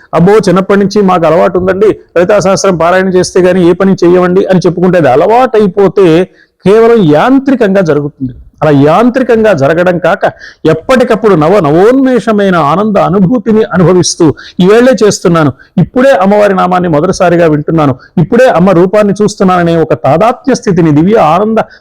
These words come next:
పారవస్యాన్ని ఎప్పటికప్పుడు అనుభవిస్తూ, అంటే ఇది పాతబడిపోయేది కాదనమాట,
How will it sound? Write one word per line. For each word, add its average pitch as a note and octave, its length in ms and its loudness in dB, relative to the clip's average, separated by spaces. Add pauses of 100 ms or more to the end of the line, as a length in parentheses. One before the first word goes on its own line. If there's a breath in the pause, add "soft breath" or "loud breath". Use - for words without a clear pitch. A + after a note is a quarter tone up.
(120 loud breath)
పారవస్యాన్ని F#3+ 720 0
ఎప్పటికప్పుడు A#3 600 -2
అనుభవిస్తూ, F3+ 640 0 (180 loud breath)
అంటే F3 140 0
ఇది D#3+ 140 2
పాతబడిపోయేది F#3 1000 -2
కాదనమాట, C#3 520 -2